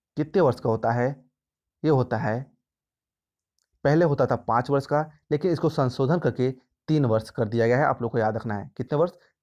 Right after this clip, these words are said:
तीन वर्ष कर दिया गया है, आप लोग को याद रखना है। पहले पाँच वर्ष होता था, लेकिन अब तीन वर्ष कर दिया गया है,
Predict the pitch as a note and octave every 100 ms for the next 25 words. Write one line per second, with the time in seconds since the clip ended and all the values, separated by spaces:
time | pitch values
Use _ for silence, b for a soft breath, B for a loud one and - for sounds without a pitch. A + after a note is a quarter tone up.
0 | - E3+ C#3 G#2+ A#2+ - E2+ _ _ -
1 | A#2+ G#2+ A2 G#2 A2 C3+ C3 D3 B2 A2
2 | A2 A2 G#2+ G2+ - - A2 A2 A2 G#2+
3 | A2+ B2 C3 B2+ C#3 D3+ b b C#3 C3
4 | E3+ C#3 - B2 G#2+ G#2+ - - A2+ G#2
5 | A2 A2 A#2 C#3 D#3+